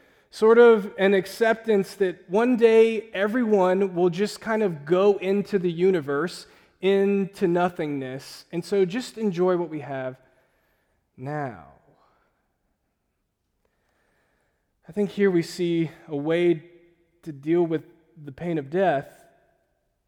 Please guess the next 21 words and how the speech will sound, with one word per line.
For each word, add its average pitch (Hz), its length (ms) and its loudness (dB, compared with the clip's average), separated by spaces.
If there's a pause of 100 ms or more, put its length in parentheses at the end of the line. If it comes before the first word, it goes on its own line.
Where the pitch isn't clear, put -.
(200)
It's 151 340 -10
by 151 220 -8
saying 170 380 -6
that 156 80 -10
there's 147 220 -10
really 165 180 -4
no 139 300 -6 (800)
pain 143 220 -12
at 120 100 -12
all. 127 340 -12 (3000)
But 156 60 -4
then 208 120 6
there's 220 200 6
another 226 240 6
response 165 460 0
that 143 80 -6
I 135 100 -4
see 147 180 -12
in 135 80 -6
our 120 100 -8
culture. 113 540 -16